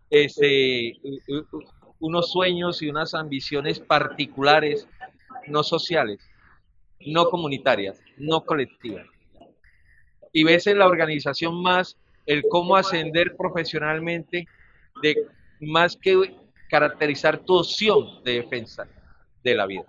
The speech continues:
Hoy hay un gran desafío frente a esa nueva generación de, eh, entrar a generar una formación política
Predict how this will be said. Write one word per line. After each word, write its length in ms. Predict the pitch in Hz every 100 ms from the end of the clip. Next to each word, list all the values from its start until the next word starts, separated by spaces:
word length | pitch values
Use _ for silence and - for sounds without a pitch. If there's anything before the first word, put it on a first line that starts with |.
| _ _ _ _ _ - - -
Hoy 180 | 170
hay 140 | 214 240
un 160 | 226
gran 240 | 220 214 214
desafío 680 | 208 202 160 185 185 - - - _ _ - - -
frente 320 | 131 131 139
a 80 | -
esa 280 | 147 156 190
nueva 220 | 185 185
generación 720 | 185 165 139 127 - 160 156 - _ - - _ _ _ _ _ _ _ _
de, 320 | 165 190 208 - _ _ -
eh, 360 | 151 147 143 143
entrar 580 | 147 - 147 156 170 -
a 280 | 156 156 143
generar 360 | - 143 143 165
una 300 | 151 170 180
formación 720 | 180 165 143 131 135 180 165 135
política 760 | 139 147 160 143 143 143 -